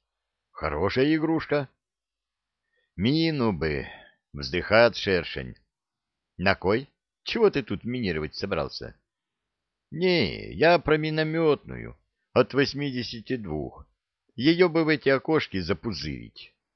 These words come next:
"Шершень, ну ты захотел, так захотел. Может, тебе еще и сам миномет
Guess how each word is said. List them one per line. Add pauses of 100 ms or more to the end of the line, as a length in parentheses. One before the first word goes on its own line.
(540)
"Шершень, (200)
ну
ты
захотел,
так
захотел. (680)
Может,
тебе
еще
и
сам
миномет